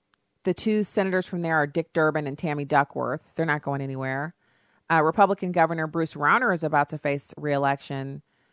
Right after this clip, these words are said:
uh, but Rahm's Chicago record might have made him damaged goods for statewide for, for right now.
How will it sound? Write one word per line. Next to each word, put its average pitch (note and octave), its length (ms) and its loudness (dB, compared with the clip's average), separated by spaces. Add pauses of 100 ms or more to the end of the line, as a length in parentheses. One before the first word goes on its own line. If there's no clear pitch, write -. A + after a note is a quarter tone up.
(400)
uh, D#3 240 0
but D#3 240 -2
Rahm's E3+ 540 2
Chicago D3+ 400 2
record D3 380 -2
might D3 180 -2
have D3 100 -6
made C#3 200 -6
him C3+ 420 -8
damaged C#3 400 -6
goods C3 320 -2
for C#3 80 -8
statewide C3 560 -2
for, C3 320 -6
for C3+ 260 -6
right C3+ 340 -2
now. B2+ 540 -8